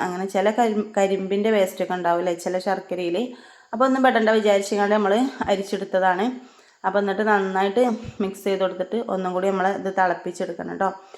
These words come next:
പിന്നെ ഇതിലേക്ക് എന്താ കുറച്ച്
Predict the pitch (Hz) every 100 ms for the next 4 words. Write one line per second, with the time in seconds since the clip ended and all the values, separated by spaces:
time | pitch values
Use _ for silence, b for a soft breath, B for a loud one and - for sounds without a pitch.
0 | B B 214 226 214 202 226 247 247 233
1 | B B 190 190 180 175 175 170 175 B
2 | B B B B B _ - - - -
3 | - 208 240